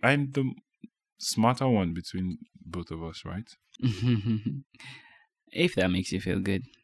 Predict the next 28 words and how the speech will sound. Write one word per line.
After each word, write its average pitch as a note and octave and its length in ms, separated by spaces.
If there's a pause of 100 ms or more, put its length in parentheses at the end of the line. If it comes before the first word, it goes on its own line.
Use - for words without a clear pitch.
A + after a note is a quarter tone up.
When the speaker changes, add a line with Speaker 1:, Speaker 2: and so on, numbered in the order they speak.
(440)
Speaker 2:
Yeah, F#2 180
we G2 100
can G2+ 160
go G2+ 140
with F#2+ 140
that. - 160 (260)
Speaker 1:
What G#3+ 80
do G3+ 40
you F#3 40
mean D3 120
by F2+ 120
"if F#2 180
that F#2 180
makes F#2 280
me F2 100
feel E2+ 240
good"? E2+ 360
I'm G2+ 240
the G#2+ 120
smarter A#2 400
one F2 300
between D#2 260
the D#2 60
both D2+ 220
of C2+ 120
us, - 320 (280)
right? - 380 (640)
Speaker 2:
Yes, - 460